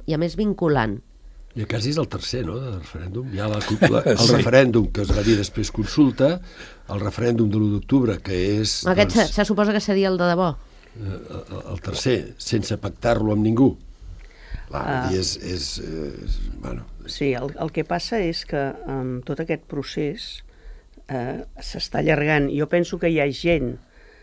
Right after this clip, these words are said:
Speaker 4: que vol que es continuï allargant el procés, que per, perquè estic convençuda que totes aquestes declaracions que es fan, que són tontes i no serveixen per res,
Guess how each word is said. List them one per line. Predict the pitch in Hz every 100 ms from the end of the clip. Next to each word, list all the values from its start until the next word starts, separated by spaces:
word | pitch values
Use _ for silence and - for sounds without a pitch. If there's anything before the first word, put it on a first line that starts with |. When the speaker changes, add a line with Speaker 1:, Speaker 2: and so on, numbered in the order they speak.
| - -
Speaker 4:
que | - 147
vol | 139 175 143
que | -
es | 127
continuï | - 135 139 156 160 147
allargant | 139 139 139
el | 127
procés, | - 123 - 175 160 - - - - - - - - - -
que | 143
per, | - - - -
perquè | 127 123 139 - - - -
estic | - - -
convençuda | 156 151 143 175
que | 156 139
totes | 143 143
aquestes | 147 143 131 139
declaracions | 139 147 135 123 139 -
que | 127
es | -
fan, | 165 151
que | 135
són | 139 127
tontes | 156 160 139 127
i | 131
no | 127
serveixen | 135 131 127 131
per | 135
res, | 151 190